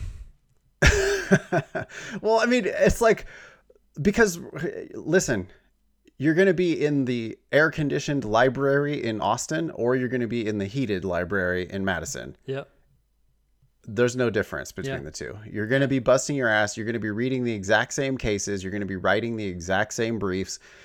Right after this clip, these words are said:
Speaker 1: There's no difference between the academic experience in these two places, other than probably you're gonna be a little better equipped to compete in Madison.
Speaker 2: Yeah.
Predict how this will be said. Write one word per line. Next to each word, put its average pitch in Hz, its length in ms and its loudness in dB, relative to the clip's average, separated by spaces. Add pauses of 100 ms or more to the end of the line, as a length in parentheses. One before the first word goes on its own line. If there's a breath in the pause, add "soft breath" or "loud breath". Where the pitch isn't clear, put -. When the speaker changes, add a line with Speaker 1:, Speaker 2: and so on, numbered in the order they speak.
(400 loud breath)
Speaker 1:
There's 110 340 -4
no 135 180 4
difference 123 540 0
between 104 500 -4
the 95 380 -2 (220)
academic 117 540 2
experience 98 680 -2
in 92 140 -4
these 101 180 -4
two 101 120 -6
places, 113 460 0 (420 loud breath)
other 165 240 6
than 104 380 2 (480 soft breath)
probably 120 840 2
you're 113 200 -2
gonna 107 300 -2 (520)
be 110 220 -2
a 104 60 2
little 107 220 0
better 101 300 4
equipped 95 340 -2
to 101 100 -6
compete 90 460 -10 (800)
in 95 300 -6
Madison. 85 460 -6 (240)
Speaker 2:
Yeah. 117 160 -12